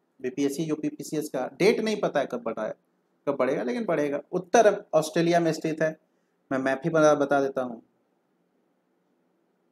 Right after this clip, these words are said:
ये है वाइपा, है ना, यही लोकेशन है ना वाइपा का। फिगर याद है, very good।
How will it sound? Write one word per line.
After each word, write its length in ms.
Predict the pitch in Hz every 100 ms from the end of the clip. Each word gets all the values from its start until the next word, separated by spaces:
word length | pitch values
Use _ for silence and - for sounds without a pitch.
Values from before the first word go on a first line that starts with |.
| _ _ _ _ _ _ _ _ _ _ _ _ _ -
ये 200 | 135 170
है 140 | 156
वाइपा, 440 | 131 127 - 107 104 156
है 60 |
ना, 280 | 190 175 - _ _ _ _ _ _ -
यही 180 | 151 202
लोकेशन 400 | 202 190 185 170
है 60 |
ना 180 | 170 175 - _ _ _ _ _ -
वाइपा 280 | 143 151 143
का। 180 | 135 107 - _ _ _ _ _ _ _ _ _ _ _ - _ _ _ _ _ _ _ _ _ _ _ _ _ _ _ _ _ _ _ _ _ _ _ _ _ _ _ _ _ _ _ _ _ _ - _ _
फिगर 220 | 139 165
याद 200 | 165 170
है, 280 | 170 160 107 -
very 200 | 120 139
good। 280 | 123 95